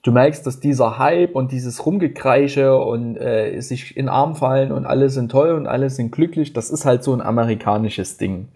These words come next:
Ich denke, das ist eine kulturelle Differenz. In Amerika gerade boomt diese Serie und es boomt auch, ähm, das Aussortieren.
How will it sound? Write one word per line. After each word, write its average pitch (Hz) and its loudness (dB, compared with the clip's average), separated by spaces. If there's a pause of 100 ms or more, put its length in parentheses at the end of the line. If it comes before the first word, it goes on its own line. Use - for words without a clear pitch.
(400)
Ich - -12
denke, 165 4
das 131 -2
ist - -8
eine 139 0
kulturelle 131 2
Differenz. 101 -6 (300)
In 110 -6
Amerika 135 0
gerade 127 0
boomt 170 -2
diese 135 0
Serie 175 2
und 135 -4
es 131 -6
boomt 156 -4
auch, 135 2
ähm, 120 -4
das - -4
Aussortieren. 170 0